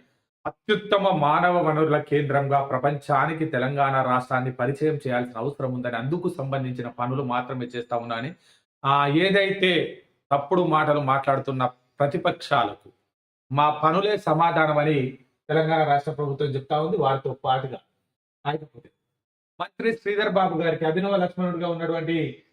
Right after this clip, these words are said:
దుద్దిల్ల శ్రీధర్ బాబు గారు, ఆ, తెలంగాణ రాష్ట్రంలో వైపు, ఆ, శ్రీధర్ బాబు గారు బలమైన ఆర్థిక వ్యవస్థను చేస్తా ఉంటే, మంత్రి నియోజకవర్గానికి సంబంధించి మీరంతా మా కుటుంబ సభ్యులే అని,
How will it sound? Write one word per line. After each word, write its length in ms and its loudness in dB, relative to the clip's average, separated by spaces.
దుద్దిల్ల 320 2
శ్రీధర్ 260 0
బాబు 220 2
గారు, 320 2
ఆ, 440 2
తెలంగాణ 640 2
రాష్ట్రంలో 640 2
వైపు, 580 2
ఆ, 260 2
శ్రీధర్ 1080 -2
బాబు 240 2
గారు 460 2
బలమైన 360 2
ఆర్థిక 380 2
వ్యవస్థను 640 2
చేస్తా 220 0
ఉంటే, 400 0
మంత్రి 400 0
నియోజకవర్గానికి 760 -2
సంబంధించి 720 -2
మీరంతా 440 0
మా 100 -2
కుటుంబ 320 -4
సభ్యులే 400 -4
అని, 240 0